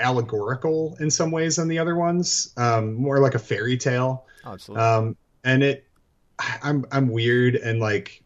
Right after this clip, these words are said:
Speaker 1: whenever I think of Little, Little Red, uh, Riding Hood, I think of The Company of Wolves. Have you ever
Speaker 2: Oh,
Speaker 1: seen that
Speaker 2: yeah,
Speaker 1: movie?
Speaker 2: yeah, yeah.
Speaker 1: Yeah, it's a weird <laughs> reference, but I think of that movie because I, I,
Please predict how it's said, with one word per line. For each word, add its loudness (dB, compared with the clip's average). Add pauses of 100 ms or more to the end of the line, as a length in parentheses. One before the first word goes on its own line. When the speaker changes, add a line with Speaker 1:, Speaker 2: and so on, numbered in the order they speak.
Speaker 1:
whenever 4
I 8
think 2
of -4
Little, 2
Little 4
Red, 2 (260)
uh, -2 (120)
Riding 4
Hood, 4
I 4
think -2
of -8
The -2
Company -2
of -6
Wolves. -6 (240)
Have -6
you 4
ever 6
Speaker 2:
Oh, 4
Speaker 1:
seen -2
that -2
Speaker 2:
yeah, -4
Speaker 1:
movie? 2
Speaker 2:
yeah, -4
yeah. -10 (580)
Speaker 1:
Yeah, 6
it's 4
a 4
weird 6
<laughs> -8
reference, 0
but 0
I 4
think 2
of 4
that 4
movie 0
because -2
I, 0
I, -8